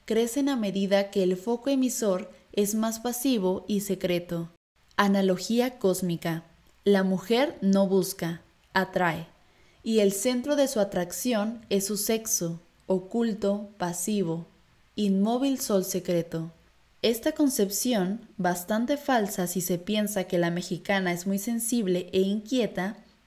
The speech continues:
no la convierte en mero objeto, en cosa. La mujer mexicana, como todas las otras, es un símbolo que representa la estabilidad y continuidad de la raza. A su significación cósmica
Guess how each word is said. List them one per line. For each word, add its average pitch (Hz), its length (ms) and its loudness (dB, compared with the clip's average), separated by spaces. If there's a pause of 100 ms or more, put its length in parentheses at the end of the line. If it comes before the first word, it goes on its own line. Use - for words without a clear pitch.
no 220 220 2
la 311 200 2
convierte 214 580 2
en 214 200 2
mero 190 220 4
objeto, 190 640 -2 (120)
en 180 220 -2
cosa. 185 500 -2 (920)
La 202 260 4
mujer 220 420 0
mexicana, 247 960 0
como 180 320 -2
todas 240 340 0
las 302 240 0
otras, 226 520 -2 (340)
es 247 200 0
un 320 160 6
símbolo 185 640 2
que 196 120 -2
representa 185 720 0
la 294 120 2
estabilidad 180 920 0
y 214 120 -2
continuidad 185 800 0
de 247 140 -4
la 202 140 0
raza. 170 520 -4 (480)
A 202 120 0
su 196 160 0
significación 220 880 -2
cósmica 220 720 -2